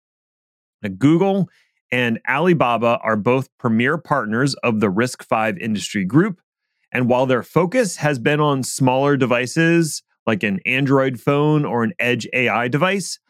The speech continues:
I think eventually risk five will be an option for cloud-based development environments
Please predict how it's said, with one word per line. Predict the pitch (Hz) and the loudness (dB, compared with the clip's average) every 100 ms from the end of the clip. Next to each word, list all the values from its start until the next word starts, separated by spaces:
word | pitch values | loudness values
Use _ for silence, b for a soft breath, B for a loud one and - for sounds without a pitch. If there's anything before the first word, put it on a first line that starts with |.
| _ _ _ - | _ _ _ -2
I | 180 220 | 0 2
think | 160 143 135 | 2 0 0
eventually | 139 123 135 139 131 107 | -2 0 0 0 0 2
risk | 95 143 - | 2 0 -2
five | - 165 143 120 107 | -2 0 0 -2 -2
will | 113 | -2
be | 120 120 110 | 0 2 2
an | 107 | 0
option | - 131 113 - 117 | -2 -4 -4 -2 -2
for | 104 101 | 0 -4
cloud-based | - - 135 147 123 110 117 104 - _ 107 | -4 -2 0 0 -2 0 0 0 -8 _ -8
development | 107 107 110 196 220 95 101 95 | -2 0 2 0 0 -2 -4 -2
environments | 113 107 95 92 90 107 139 | 0 2 2 0 0 -2 -2